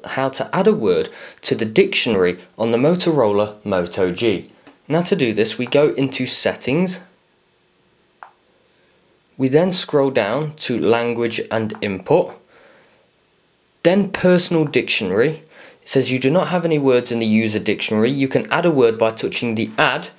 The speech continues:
which is the plus button in the top right hand corner. So we go ahead and give that a tap. Now we type a word.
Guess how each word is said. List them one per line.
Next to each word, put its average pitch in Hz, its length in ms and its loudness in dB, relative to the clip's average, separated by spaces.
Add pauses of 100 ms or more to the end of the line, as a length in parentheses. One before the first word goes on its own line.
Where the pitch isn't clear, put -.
(240)
which 110 160 -4
is 107 140 0
the 104 80 0
plus 160 460 0
button 107 540 -2
in 104 120 -4
the 101 80 -4
top 104 320 -2
right 107 300 0
hand 104 260 -8
corner. 95 340 -2 (300)
So - 160 0
we 107 40 -2
go 123 180 2
ahead 113 260 -4
and 107 200 -8
give 110 140 -4
that 104 160 -2
a 101 40 -8
tap. - 440 -6 (480)
Now 110 160 0
we 113 140 -2
type 170 440 -2
a 156 60 2
word. 127 380 2